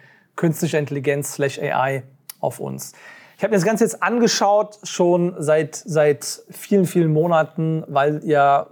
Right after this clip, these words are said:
da es einen großen Hype gibt, seit es Chat G P T gibt. Und, ähm, wir haben ja dazu auch, ähm, schon einiges auch gemacht im Bereich Werbetexten, wo wir festgestellt haben, hey,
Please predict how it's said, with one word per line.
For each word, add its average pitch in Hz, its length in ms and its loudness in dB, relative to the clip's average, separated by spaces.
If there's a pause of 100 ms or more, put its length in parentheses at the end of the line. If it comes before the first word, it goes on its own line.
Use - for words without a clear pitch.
da 139 340 -2
es - 140 -8
einen 156 60 -2
großen 139 300 -4
Hype 156 300 -4
gibt, 147 260 -2
seit 143 280 -2
es 139 140 -8
Chat - 280 -4
G 151 60 -8
P 139 120 -8
T 185 200 2
gibt. 175 360 0 (460)
Und, 151 480 0
ähm, 147 520 0
wir 143 160 -4
haben 170 100 0
ja 165 140 4
dazu 151 320 -2
auch, 147 440 2
ähm, 143 520 -2
schon 147 340 -2
einiges 160 560 0
auch 143 260 0
gemacht 151 380 -2
im 170 100 -4
Bereich 139 360 0
Werbetexten, 160 680 -2
wo 139 60 -2
wir 131 80 -6
festgestellt 147 440 -4
haben, 139 260 -2
hey, 160 300 -2